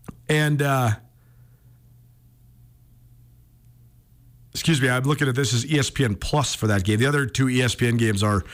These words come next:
the other game that I'm about to talk about, and that's involving the Montana Grizzlies.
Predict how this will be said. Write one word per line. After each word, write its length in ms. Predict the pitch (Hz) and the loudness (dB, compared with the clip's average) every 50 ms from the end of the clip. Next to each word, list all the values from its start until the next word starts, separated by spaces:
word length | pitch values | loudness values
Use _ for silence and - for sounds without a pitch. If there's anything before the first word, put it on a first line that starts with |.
| - - - - | -18 -20 -16 -4
the 140 | - - - | 0 0 2
other 160 | 285 269 214 | 2 0 -2
game 240 | 160 160 165 156 151 | 0 0 0 0 2
that 100 | 143 143 | 2 2
I'm 140 | 143 139 139 | 2 2 2
about 240 | 131 139 135 131 120 | 2 2 0 0 0
to 80 | - | -2
talk 300 | 104 - 135 127 123 101 | -2 0 0 0 0 0
about, 380 | 101 85 87 87 90 95 101 - - - - - - - - - - - | 0 0 0 0 0 0 -2 -4 -10 -20 -20 -20 -20 -20 -20 -12 -4 0
and 80 | 127 | 2
that's 200 | 135 151 156 151 | 2 2 2 2
involving 300 | 156 147 147 143 135 139 | 2 2 2 2 2 0
the 60 | 135 | 2
Montana 380 | 135 131 123 107 - 139 123 120 | 2 2 2 2 0 0 0 2
Grizzlies. 560 | 107 123 131 131 113 113 113 113 113 101 - | 2 2 2 2 2 2 2 2 2 0 0